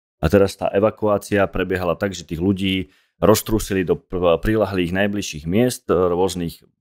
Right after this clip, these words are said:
bytov, apartmánov, hotelov a to vlastne tiež stojí nejaké peniaze. A to všetko sa dá dokopy a nesmieme zabudnúť na to, že žijeme vo svete, akom žijeme, že takéto, samozrejme, projekty dávajú príležitosti aj špekulantom, takže sa tam, samozrejme, deje aj nejaká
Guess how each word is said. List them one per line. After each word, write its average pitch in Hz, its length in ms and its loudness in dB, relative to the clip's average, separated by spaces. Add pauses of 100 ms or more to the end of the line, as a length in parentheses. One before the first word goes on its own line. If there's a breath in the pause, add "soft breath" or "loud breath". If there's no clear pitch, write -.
(140)
bytov, 120 400 2
apartmánov, 95 640 -2
hotelov 98 460 -2 (320 soft breath)
a - 80 -4
to 82 160 -2
vlastne 80 320 -2
tiež 71 180 -14
stojí 67 300 -8
nejaké - 160 -14
peniaze. 65 400 -8
A 80 160 -2
to - 80 -6
všetko - 320 -6
sa 87 160 -2
dá 78 160 -2
dokopy 120 560 -2 (640)
a 82 80 4
nesmieme 92 680 0
zabudnúť 85 460 0
na 87 160 -4
to, 90 80 -6
že 82 160 -6
žijeme 85 320 -2
vo 76 80 -6
svete, 85 320 -8
akom 78 260 -6
žijeme, 85 380 -2
že 80 160 -6
takéto, 85 480 -6
samozrejme, 82 400 -4
projekty 87 400 -4
dávajú 82 720 0 (500)
príležitosti 87 720 -2
aj - 160 -8
špekulantom, 87 640 -2
takže 95 240 -8
sa - 160 -14
tam, 104 140 0
samozrejme, 104 420 -2
deje 101 320 2
aj 80 80 -2
nejaká 73 240 -8